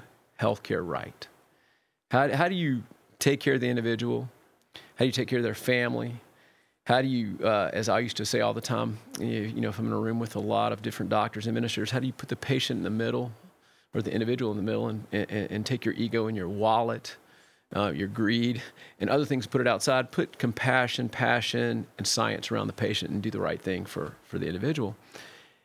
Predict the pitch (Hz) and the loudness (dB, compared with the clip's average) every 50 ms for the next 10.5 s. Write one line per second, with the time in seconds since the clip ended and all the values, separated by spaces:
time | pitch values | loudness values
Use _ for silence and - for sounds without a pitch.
0 | _ - - 147 151 147 120 101 113 113 123 139 156 175 180 156 139 131 113 - | _ 4 4 6 6 4 2 0 0 2 4 4 6 6 6 4 4 2 0 -4
1 | _ _ - - - 117 - - - 175 170 139 113 113 - 117 - 120 107 110 | _ _ -6 -2 0 0 0 2 2 2 4 4 2 0 0 0 -2 -2 0 2
2 | 123 139 156 175 170 151 135 127 107 - 120 104 - - 123 120 123 123 120 120 | 2 4 4 4 4 4 4 2 2 0 0 0 0 2 2 2 4 2 2 0
3 | - - - - - - _ _ - - 127 127 131 123 - - 120 127 127 127 | -4 -10 -20 -20 -20 -20 _ _ -2 0 2 2 2 2 2 2 2 4 4 2
4 | 123 123 117 - - - - - - 107 - - - 117 117 117 - 120 117 113 | 2 2 0 -2 -2 -4 -6 -6 -6 -4 -4 -2 0 0 0 0 0 0 0 -2
5 | - - - 135 143 151 151 127 113 123 117 104 117 120 113 - - 147 143 - | -2 0 2 4 4 4 4 4 2 0 0 0 0 0 2 2 2 2 2 2
6 | 131 110 110 113 107 110 - - 170 165 131 - - - - - - - - 143 | 0 2 2 2 2 0 2 2 4 4 4 2 0 -6 -16 -20 -6 -2 0 2
7 | 135 170 170 156 151 143 135 131 127 123 120 107 110 104 104 101 - - - _ | 4 4 4 4 4 4 4 4 4 4 2 2 2 0 0 -2 -2 -4 -10 _
8 | _ _ _ _ _ _ _ _ _ - 85 - - - 151 175 180 151 117 98 | _ _ _ _ _ _ _ _ _ -2 -2 0 0 2 4 4 4 4 2 0
9 | 98 - _ _ _ _ _ _ _ _ _ - 110 113 113 110 117 143 160 180 | -2 -6 _ _ _ _ _ _ _ _ _ 0 0 2 0 2 2 2 4 4
10 | 165 127 107 - 117 110 107 113 101 - | 4 2 2 0 -2 -2 0 -2 -2 -6